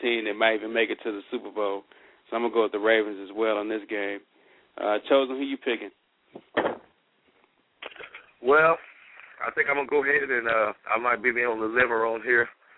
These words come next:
Speaker 2: but, um, I think experience loses this go round. I think
Speaker 1: Mm.
Speaker 2: David, David slays Goliath.
Speaker 1: Mm. Going to the Young Bucks.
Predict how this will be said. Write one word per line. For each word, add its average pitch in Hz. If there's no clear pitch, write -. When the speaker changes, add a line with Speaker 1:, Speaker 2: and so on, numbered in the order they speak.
Speaker 2:
but, 101
um, 101
I 104
think 139
experience 120
loses 110
this 104
go 95
round. 98
I 82
think 117
Speaker 1:
Mm. 131
Speaker 2:
David, 110
David 110
slays 110
Goliath. 98
Speaker 1:
Mm. 131
Going 107
to 101
the 104
Young 120
Bucks. 135